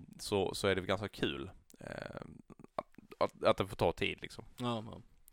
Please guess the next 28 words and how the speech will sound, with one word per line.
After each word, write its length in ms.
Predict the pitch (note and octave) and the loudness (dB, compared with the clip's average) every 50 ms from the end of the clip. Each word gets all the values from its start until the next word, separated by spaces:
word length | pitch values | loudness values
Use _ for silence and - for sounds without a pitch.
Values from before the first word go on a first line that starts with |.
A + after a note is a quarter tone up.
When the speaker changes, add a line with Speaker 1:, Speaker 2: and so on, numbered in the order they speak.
| - - | -4 2
Speaker 2:
Jag 80 | B2+ C3+ | 6 8
har 180 | C#3+ D3 C3 | 8 8 8
spelat 380 | A#2+ - - D3+ D3 C#3+ B2+ B2+ | 6 4 4 4 4 4 4 2
brädspelsvarianten 880 | C3 C3 C3 A#2+ - A#2 G#2+ G#2+ A#2 G#2 G#2+ G2 F#2 F#2 G2 - F#2+ G2+ | 2 0 0 0 -2 -6 -6 -6 -6 -6 -6 -6 -8 -10 -10 -10 -8 -2
av 100 | F#2+ G#2+ | 2 4
Speaker 1:
Ja. 60 | B2 | 4
Speaker 2:
det. 80 | D3+ D#3+ - | 4 2 0
Det 100 | - A2 | -4 -2
var 80 | - - | -2 -2
kul 200 | - - - - - | -2 -4 -10 -10 -10
faktiskt. 240 | - A#2 - - - | -12 -14 -12 -2 4
Speaker 1:
Vad, 260 | B2 C3+ C#3+ C#3 C3 | 8 8 10 8 8
vilken 360 | C3+ C3+ - C#3 C3 C3+ C3+ | 4 2 2 4 2 2 4
av 300 | - - C#3 C3 A2+ A2 | 6 8 8 8 8 6
dem 140 | A2+ A#2 A2+ | 2 -4 0
körde 400 | - C3+ B2+ B2 A2+ E2+ E2+ F2 G2 | 4 6 6 6 6 2 0 2 2
du? 80 | G2 | 2
Körde 380 | - - A2 G#2 G2 G2+ G2+ G2+ | 4 4 2 4 2 0 -2 0
du 160 | G2 G#2+ G#2 | 2 2 2
det 80 | G#2+ G#2+ | 0 0
Global, 480 | G#2 A2+ A2 G2 F#2 F2+ G2 G2+ G2+ | 2 2 4 4 4 2 0 0 0
den 360 | G2+ G2 G#2 G2+ G2+ G2+ G2+ | 0 -2 -2 -2 -2 -2 0
jättestora 500 | G2+ G#2 - - F#2+ - - F#2 F2+ F#2+ | -2 -2 -2 -4 -8 -4 -4 -2 0 2
med 180 | F#2+ G2+ G2+ G2 | 2 2 2 2
ihopslagningen, 720 | F#2+ G#2 - - - - F2 E2+ F2 F2 F#2+ G2+ G#2+ A2 | 2 0 -2 -2 2 4 4 4 4 2 -2 -2 0 2
eller 240 | G#2 G2 G2 G2+ G2 | 2 2 2 2 0
vanliga 380 | F#2+ G#2 G2+ G2+ G2 E2+ D#2+ | 2 2 2 2 2 0 -2
klassiska? 500 | - - F#2+ G2+ - - - - - - | -4 -2 -4 -4 -4 -6 -10 -6 -6 -6